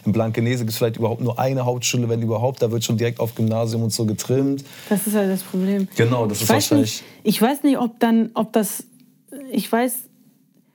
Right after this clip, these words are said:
Speaker 2: ich weiß nicht, ob das Grund oder die Chance irgendwie besser wird, wenn, wenn man so unterschiedliche Menschen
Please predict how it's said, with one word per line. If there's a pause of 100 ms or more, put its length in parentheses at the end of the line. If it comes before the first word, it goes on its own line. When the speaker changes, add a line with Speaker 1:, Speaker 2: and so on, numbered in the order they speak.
(1400)
Speaker 2:
ich
weiß
nicht,
ob
das
Grund (560)
oder
die
Chance
irgendwie
besser
wird,
wenn,
wenn
man (880)
so (920)
unterschiedliche (1300)
Menschen